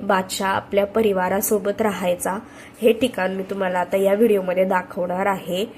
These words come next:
आणि हा जो दरवाजा आहे तो या खास महलमध्ये जाण्यासाठी एंट्रीचं द्वार आहे.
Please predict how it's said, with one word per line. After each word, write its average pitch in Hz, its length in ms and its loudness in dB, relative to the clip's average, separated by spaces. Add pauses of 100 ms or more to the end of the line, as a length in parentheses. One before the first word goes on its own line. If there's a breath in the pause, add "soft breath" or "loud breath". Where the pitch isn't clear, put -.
(360 loud breath)
आणि 185 640 -2
हा 196 160 0
जो 202 120 2
दरवाजा 190 520 4
आहे 190 280 0
तो 208 260 0
या 208 500 0 (100)
खास 208 320 0
महलमध्ये 202 580 2
जाण्यासाठी 190 760 -2
एंट्रीचं 220 480 0
द्वार 196 280 0
आहे. 175 320 -2